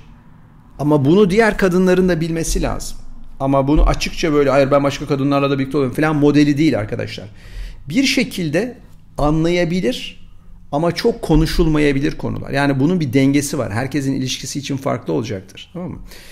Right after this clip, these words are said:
Ee, şu değil arkadaşlar, aldatma değil yalnız, onu söyleyeyim size. Bu, e, yani başka seçeneklerin olması aldatma tarzında değil ama ilişkinin sınırları olması tarzında olacaktır.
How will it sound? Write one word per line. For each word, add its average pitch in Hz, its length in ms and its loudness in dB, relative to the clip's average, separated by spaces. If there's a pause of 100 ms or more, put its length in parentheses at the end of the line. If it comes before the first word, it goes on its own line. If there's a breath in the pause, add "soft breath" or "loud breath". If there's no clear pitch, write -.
(1160 loud breath)
Ee, 139 500 4
şu - 220 -2
değil 185 220 4
arkadaşlar, 127 400 -2
aldatma 165 600 4
değil 175 160 -2
yalnız, 104 320 -4
onu 120 140 -2
söyleyeyim 123 340 -4
size. 104 360 -10
Bu, 135 240 -4
e, 117 220 0 (440)
yani 120 280 0
başka 123 280 0
seçeneklerin 151 680 0
olması 135 520 0
aldatma 135 520 0
tarzında 139 560 0
değil 220 220 -6 (140)
ama 151 200 0
ilişkinin 156 520 -2
sınırları 143 680 2
olması 110 480 -2
tarzında 101 520 -6
olacaktır. 98 760 -12